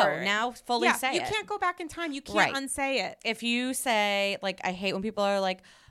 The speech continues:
Speaker 2: "Oh my God, I have to tell you something," but I can't. Like, no, tell me. <laughs>
Speaker 1: Right, but also
Speaker 2: Tell me immediately.
Speaker 1: But they're
Speaker 2: <laughs>
Speaker 1: going to tell you. When
Speaker 2: Well,
Speaker 1: they
Speaker 2: right.
Speaker 1: say, "I have to tell you something," but I can't, what they're saying is, "I have to tell you something and I might get in trouble, but
Speaker 2: Right,
Speaker 1: I still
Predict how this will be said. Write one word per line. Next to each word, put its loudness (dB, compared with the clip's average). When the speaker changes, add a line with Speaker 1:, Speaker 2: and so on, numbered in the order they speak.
Speaker 2:
"Oh -14
my -6
God, 2
I 4
have -2
to -10
tell -2
you -4
something," -6
but 0
I 0
can't. -8
Like, -2
no, 4
tell 4
me. -2
<laughs> -2
Speaker 1:
Right, 2
but 2
also 4
Speaker 2:
Tell 12
me 10
immediately. 8
Speaker 1:
But 2
they're 8
Speaker 2:
<laughs> 2
Speaker 1:
going 2
to 0
tell -6
you. -4
When -8
Speaker 2:
Well, 6
Speaker 1:
they 6
Speaker 2:
right. 10
Speaker 1:
say, 6
"I 6
have 2
to -2
tell 0
you -2
something," -6
but 0
I 2
can't, -4
what -6
they're -4
saying -2
is, -2
"I -4
have 2
to -12
tell 0
you -6
something -6
and -2
I -2
might -4
get 0
in -4
trouble, 2
but 6
Speaker 2:
Right, 8
Speaker 1:
I 0
still -4